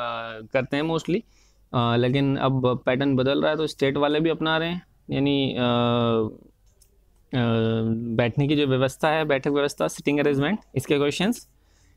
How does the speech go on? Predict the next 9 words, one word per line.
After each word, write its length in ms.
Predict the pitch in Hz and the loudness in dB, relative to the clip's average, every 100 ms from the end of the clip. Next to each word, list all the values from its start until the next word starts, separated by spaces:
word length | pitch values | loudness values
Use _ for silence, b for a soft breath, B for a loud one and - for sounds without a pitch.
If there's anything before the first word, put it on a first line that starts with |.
| _ 127 | _ -4
स्टेटमेंट 460 | - 143 156 160 | 0 2 2 2
कंक्लूजन, 540 | 147 143 147 143 190 240 _ _ - | 2 2 2 2 0 -2 _ _ -4
कथन 280 | 139 143 151 | -2 0 2
और 100 | 151 - | 0 0
निष्कर्ष, 680 | 143 135 - 156 214 - - _ _ _ _ _ _ _ | 0 0 0 0 -2 -8 -12 _ _ _ _ _ _ _
है 60 | 123 | -2
ना, 220 | 139 107 - _ _ _ _ | 0 -2 -10 _ _ _ _
कोडिंग 320 | 135 131 151 143 | 0 0 2 2
डिकोडिंग, 460 | 131 135 156 208 | 2 0 0 -2